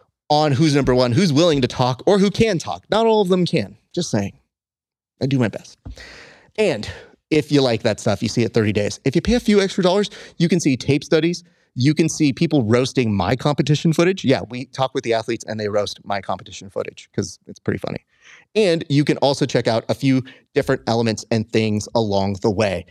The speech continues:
So we have a lot of different goodies that we are providing for people. And it's my hope that you, viewer, can enjoy what it is that we have to offer. So if that's anything that sounds interesting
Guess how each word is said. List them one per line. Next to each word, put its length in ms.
So 240
we 140
have 80
a 40
lot 240
of 120
different 260
goodies 320
that 160
we 140
are 160
providing 400
for 100
people. 340
And 80
it's 120
my 160
hope 220
that 140
you, 400
viewer, 400
can 100
enjoy 440
what 180
it 100
is 180
that 120
we 80
have 160
to 80
offer. 380
So 240
if 100
that's 300
anything 420
that 140
sounds 400
interesting 580